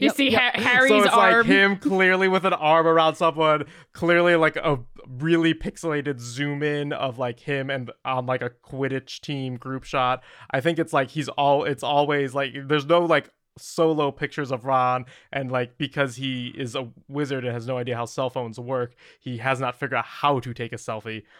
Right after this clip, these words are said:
Speaker 3: Also, it's the nineties, so selfies aren't a thing. But Tinder's not a thing. And we're in a magical universe and had haircuts, so, like,
Speaker 1: <laughs>
Speaker 3: you know.
Speaker 1: Also, there's magic.
Speaker 3: But he definitely doesn't know how to take a good selfie, so he's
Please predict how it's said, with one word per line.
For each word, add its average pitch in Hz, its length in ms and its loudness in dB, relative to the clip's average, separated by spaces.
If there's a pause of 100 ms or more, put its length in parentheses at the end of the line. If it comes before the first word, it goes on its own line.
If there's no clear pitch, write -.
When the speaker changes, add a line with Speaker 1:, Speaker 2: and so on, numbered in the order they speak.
(200)
Speaker 3:
Also, 147 400 2
it's - 160 -8
the 151 120 -6
nineties, 120 520 -2
so 135 120 -10
selfies 123 380 -8
aren't 113 160 -8
a 117 40 -10
thing. 107 340 -10 (140)
But 165 120 2
Tinder's 170 300 2
not 131 140 4
a - 20 0
thing. 123 280 -2 (300)
And 175 80 -4
we're 185 100 2
in 180 60 -2
a 170 60 4
magical 151 400 0
universe 120 400 -6
and 123 100 -8
had 113 140 -10
haircuts, 120 460 -6
so, 139 120 -6
like, 127 240 0 (100)
Speaker 1:
<laughs> - 120 -20
Speaker 3:
you 170 100 -2
know. 123 140 -4
Speaker 1:
Also, 269 240 0
there's 208 220 0
magic. 165 400 -6 (160)
Speaker 3:
But 196 160 6
he 185 100 2
definitely 185 320 4
doesn't 160 200 4
know 147 100 4
how 143 80 4
to 139 100 0
take 143 240 0
a 131 40 -6
good 120 180 -4
selfie, 117 520 -6
so - 340 2
he's 123 380 -8